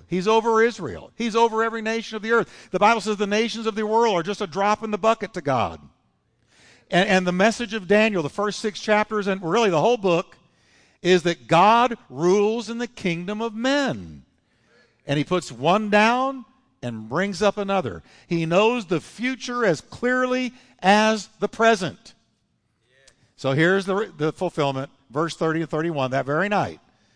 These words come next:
Belshazzar, king of the Chaldeans, was slain, and Darius the Mede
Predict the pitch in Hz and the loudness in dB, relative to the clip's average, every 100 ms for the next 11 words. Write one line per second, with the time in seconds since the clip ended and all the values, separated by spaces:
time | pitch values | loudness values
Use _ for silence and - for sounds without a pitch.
0 | _ _ _ 123 151 156 135 107 87 78 | _ _ _ 2 2 2 -6 -8 -10 -10
1 | - 165 170 170 165 156 143 127 98 98 | -8 -6 -6 -4 0 0 0 -4 -6 -10
2 | 98 - - - 170 151 107 82 78 71 | -12 -12 -14 -8 -4 -2 -4 -8 -16 -20
3 | 64 _ _ _ _ _ _ _ 131 139 | -20 _ _ _ _ _ _ _ -8 -4
4 | 156 143 170 202 139 95 - 131 135 147 | -2 2 4 4 2 0 -8 -10 -6 -4
5 | 208 190 113 92 80 82 | -2 -2 -6 -8 -14 -20